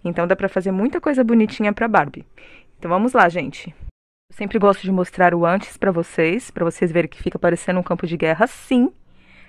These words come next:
Mas é assim mesmo, porque quando a gente tá montando cenário, a gente faz uma baguncinha mesmo. Aqui está a escrivaninha,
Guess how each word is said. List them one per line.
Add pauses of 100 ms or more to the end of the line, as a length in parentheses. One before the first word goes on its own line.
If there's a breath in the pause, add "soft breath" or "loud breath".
(220 soft breath)
Mas
é
assim
mesmo, (300 loud breath)
porque
quando
a
gente
tá
montando
cenário,
a
gente
faz
uma
baguncinha
mesmo. (400 loud breath)
Aqui
está
a
escrivaninha,